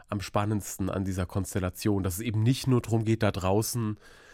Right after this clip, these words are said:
sitzen irgendwo die gebrochenen Leute, sondern auch die, die helfen wollen, haben natürlich ihr Päckchen zu tragen. Und, ähm, das ist da ganz toll ausbalanciert in, in diesem Text.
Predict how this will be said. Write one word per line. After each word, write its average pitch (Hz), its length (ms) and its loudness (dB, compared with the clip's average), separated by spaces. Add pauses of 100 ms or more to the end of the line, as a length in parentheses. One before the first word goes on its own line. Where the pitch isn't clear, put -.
(120)
sitzen 131 360 2
irgendwo 127 240 4
die 117 80 2
gebrochenen 117 420 0
Leute, 117 180 4
sondern 131 280 4
auch 165 320 2
die, 165 180 2
die 156 100 4
helfen 139 540 2
wollen, 117 320 4
haben 127 140 2
natürlich 131 480 2
ihr 123 120 4
Päckchen 147 440 0
zu - 120 0
tragen. 127 520 2
Und, 98 380 0
ähm, 104 300 0
das - 640 0 (260)
ist - 240 -2
da 113 140 2
ganz 113 240 0
toll 117 180 0
ausbalanciert 98 920 -2
in, 95 300 -6
in 98 180 -6
diesem 95 340 -6
Text. - 540 -6